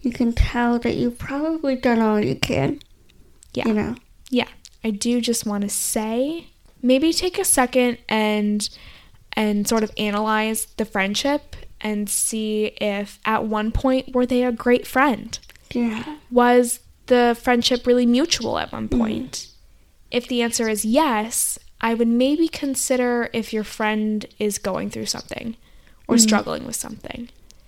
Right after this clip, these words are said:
Speaker 2: Because I, you know, when I tend to struggle with something, I kind of pull back and I don't give the relationships in my life the energy that they deserve.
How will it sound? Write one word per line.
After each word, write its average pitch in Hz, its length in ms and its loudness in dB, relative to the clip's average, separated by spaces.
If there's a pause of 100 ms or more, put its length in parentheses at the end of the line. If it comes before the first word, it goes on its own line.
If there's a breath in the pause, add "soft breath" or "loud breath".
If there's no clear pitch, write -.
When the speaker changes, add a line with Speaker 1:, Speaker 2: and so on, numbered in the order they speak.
(180)
Speaker 2:
Because 220 300 2
I, 226 300 4
you 226 80 -2
know, 208 160 -2
when 214 180 -6
I 208 220 -4
tend 208 360 -6
to 214 120 -4
struggle 208 360 -2
with 226 140 0
something, 240 380 0
I 196 340 -4
kind 202 240 -4
of 196 320 -4
pull 226 160 2
back 208 300 0
and 214 100 -6
I 202 80 -4
don't 208 280 -4
give 214 280 -2 (320 loud breath)
the 233 100 -2
relationships 220 680 -2
in 208 100 -4
my 196 140 -6
life 202 400 -4
the 226 180 -8
energy 208 540 -4
that 208 160 -8
they 202 100 -6
deserve. 202 800 -6